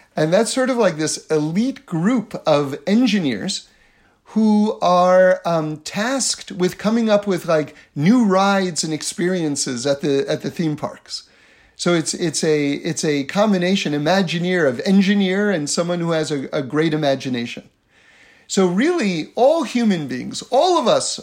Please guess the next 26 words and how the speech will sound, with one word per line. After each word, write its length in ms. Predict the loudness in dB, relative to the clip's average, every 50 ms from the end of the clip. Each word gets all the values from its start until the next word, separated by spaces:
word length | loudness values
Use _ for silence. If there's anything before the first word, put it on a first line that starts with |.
| -2 2
are 180 | 2 4 4
Imagineers, 920 | 4 2 2 2 2 2 2 2 2 2 2 0 -2 -4 -6 -12 -16 -18 -18 _ _ _ _ _ _ _ _ _ _ _ _ _
right? 420 | -2 0 2 2 2 2 0 0
We're, 320 | 0 2 2 2 2 0 0
we're 160 | 0 0 0
trying 380 | 0 0 0 0 2 0 0 0
to 100 | 0 -2
figure 420 | -2 -2 -2 -2 0 2 4 4
it 80 | 4 2
out 340 | 2 2 4 4 2 2 0
and, 200 | -2 -2 -4 -4
and, 260 | -4 -4 -2 -2 -2
and 180 | -2 -2 0 2
all 160 | 2 2 2
the 120 | 0 0
rest. 400 | -2 -2 -2 -4 -8 -10 -12 -14 _ _ _ _ _ _
Okay, 260 | -4 -4 -2 -4 -6
good. 240 | -4 0 0 0 0 0 -6 _ _ _ _ _ _ -20 -20 -20 -20 _ _ _
But 520 | -2 2 4 4 4 2 0 -8 -20 _ -10 -8
let's 260 | -6 -6 -6 -6 -4
talk 200 | -2 -2 0 0
about 160 | 0 0 0
the 100 | 0 2
downside 500 | 2 2 2 2 0 -2 -4 -4 -4 -4
right 200 | -6 -6 -6 -8
now. 160 | -12 -14 -14